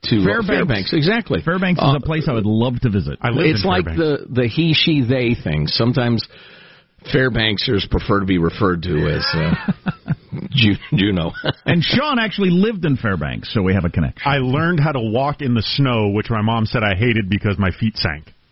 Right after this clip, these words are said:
Speaker 2: Mm.
Speaker 3: I would
Speaker 1: Mm.
Speaker 3: take a step, my feet would sink, and I would just turn around and cry.
Speaker 2: It does happen in the snow. <laughs>
Speaker 1: Uh, let's see. Andrew says, "Once again, an example of the Getty blinders as he rants about the irony of the Dems discussing nafta on the same day of impeachment,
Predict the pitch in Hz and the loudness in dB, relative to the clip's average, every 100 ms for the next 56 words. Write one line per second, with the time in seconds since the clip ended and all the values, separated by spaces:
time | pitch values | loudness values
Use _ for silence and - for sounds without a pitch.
0 | _ 131 175 165 104 _ _ _ - 123 | _ 0 2 2 0 _ _ _ -2 2
1 | 135 123 135 123 139 139 110 101 151 143 | 2 0 -2 -2 -4 -2 -2 -2 0 0
2 | 113 - 113 104 104 95 92 - 107 98 | 0 0 0 0 0 0 -2 0 0 2
3 | 95 87 87 92 76 69 - - 120 - | 0 -2 -2 -2 -2 -8 -16 -2 0 2
4 | 110 110 90 92 80 80 - 80 76 - | 0 0 0 0 0 0 -2 -2 -2 -4
5 | _ _ _ - 135 117 123 127 120 139 | _ _ _ 0 2 2 0 0 0 2
6 | 127 120 127 120 160 147 117 160 160 120 | 0 2 0 0 0 0 0 0 2 0
7 | 107 104 127 135 131 127 101 92 117 123 | 0 0 0 0 2 2 0 0 0 2
8 | 92 107 120 131 101 104 104 87 95 110 | 0 0 2 2 2 2 2 2 2 2
9 | 120 113 101 98 101 107 113 101 110 104 | 0 0 -2 0 0 0 0 2 2 2
10 | 92 85 107 113 113 98 82 101 - 113 | 2 2 2 2 2 0 -2 -2 0 -2
11 | - 95 92 104 110 - 113 101 98 98 | 0 2 2 2 0 -2 -2 0 0 0
12 | 95 - 104 98 98 90 87 - 160 175 | 0 0 0 0 0 0 0 -2 -2 -2
13 | 170 | -2